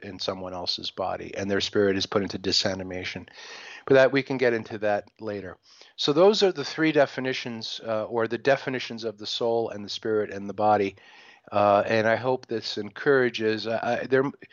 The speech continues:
people to look into it a little deeper and see what, uh, kind of confusion has been laid out and ambiguity, and, and it is deliberate, by the way.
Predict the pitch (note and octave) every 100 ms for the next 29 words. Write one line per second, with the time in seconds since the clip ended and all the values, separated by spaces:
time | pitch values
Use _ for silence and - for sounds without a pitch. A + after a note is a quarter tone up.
0 | - - - D3 B2+ - A#2+ B2 C3 B2+
1 | A#2+ B2+ A#2 A#2 A2+ G#2 B2 A#2+ A2 G2+
2 | - B2+ A2+ A2+ G#2+ - A2 G2+ - -
3 | - _ _ - A#2 A#2 A2+ - A2 -
4 | C3+ C3 A2 G#2+ F#2+ G#2+ G#2 G#2+ G#2+ G#2+
5 | G#2+ G#2 G#2+ A2 A2 G2 A#2 C3 A#2+ G#2
6 | G2 G2 G2+ G2+ G#2 G#2 G2 - A2+ A2+
7 | A2 G#2 F#2+ - F#2 F2+ F#2 E2 E2